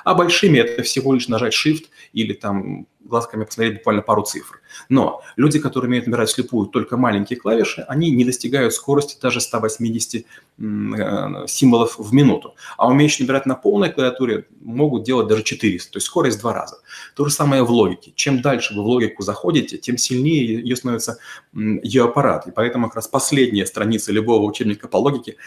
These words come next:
наиболее полезна. Поэтому первый лайфхак. Если вы будете учиться, или пройдите учебник целиком, или не пожалейте денег. Найдите какого-то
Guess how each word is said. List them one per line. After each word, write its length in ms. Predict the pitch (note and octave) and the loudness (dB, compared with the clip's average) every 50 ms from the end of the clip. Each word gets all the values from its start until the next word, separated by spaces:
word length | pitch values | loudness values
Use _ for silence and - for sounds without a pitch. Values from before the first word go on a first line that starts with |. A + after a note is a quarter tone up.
| - - - | -20 -12 -4
наиболее 500 | A2 A2+ A#2 A#2+ A#2 A#2+ B2+ A#2+ A2 A2 | -2 0 0 0 0 2 2 4 4 4
полезна. 400 | A2 B2 B2+ B2+ - - - G2 - | 2 2 0 0 -2 -2 -4 -6 -6
Поэтому 340 | - G#2 G#2 G2+ - G2+ G2 | -4 -4 -4 -4 -6 -8 -6
первый 260 | - - B2 C3+ B2 A#2+ A#2+ | -4 -2 -2 0 0 0 0
лайфхак. 320 | A#2+ - - - - - _ - - - - - | -2 -2 -4 -8 -8 -10 _ -20 -20 -14 -4 0
Если 260 | B2+ D3 C#3+ D3 B2 | 2 2 2 0 -4
вы 80 | A2+ A2 | -4 -2
будете 240 | A#2+ A#2 A2+ - | -2 -2 -4 -4
учиться, 400 | A#2+ - - G#2+ G2+ - - - | -10 -8 -6 -6 -4 -4 -4 -6
или 320 | - - D#3+ D#3 B2+ G2 F#2+ | -4 0 2 2 4 2 2
пройдите 440 | - - - A#2 A2 B2 C3 - A2+ | -2 -2 -2 0 0 0 -2 -2 -4
учебник 320 | G2+ - A2 G#2 G#2 G#2+ | -4 -2 -2 -2 -2 -4
целиком, 520 | - - G2+ G#2 - - - - C4 - - - - - - | -4 -2 -4 -2 0 2 2 2 2 0 -4 -12 -16 -6 0
или 160 | G3 G3 D#3+ | 2 4 4
не 140 | D3 D#3+ E3 | 4 4 2
пожалейте 580 | E3 - D#3 D3+ E3 E3+ F3 E3+ E3 - - C3+ | 2 -2 -2 0 0 0 0 -2 -2 -4 -8 -2
денег. 420 | C3 D#3 C#3+ A#2 G2 F#2 - - _ _ _ _ - | 2 4 4 4 4 0 -2 -4 _ _ _ _ -2
Найдите 440 | A#2 B2+ C#3 C#3 C#3 E3+ D#3+ - A#2+ A2 | 0 2 2 2 0 -2 -2 -2 -2 -2
какого-то 480 | A2 - D3 C3+ B2+ - - A2 - | 0 2 2 2 2 2 -2 -6 -8